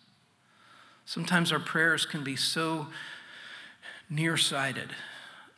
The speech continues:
"I'm suffering and I'm struggling with this thing. Deliver me from this thing." But God's heart and his posture toward us is, "Take it a step further.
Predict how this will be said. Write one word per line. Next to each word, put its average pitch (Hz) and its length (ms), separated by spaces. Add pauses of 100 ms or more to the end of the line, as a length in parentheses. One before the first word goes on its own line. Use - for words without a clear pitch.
"I'm 139 140
suffering 165 560
and 135 100
I'm 123 80
struggling 147 640
with 127 160
this 131 240
thing. 147 260
Deliver 143 340
me 135 140
from - 240
this 120 240
thing." - 600 (2250)
But 139 100
God's 175 300
heart 202 240
and - 80
his - 100
posture 180 460
toward 196 320
us 127 240
is, 135 360 (640)
"Take 208 220
it 220 80
a 226 40
step - 340
further. 135 500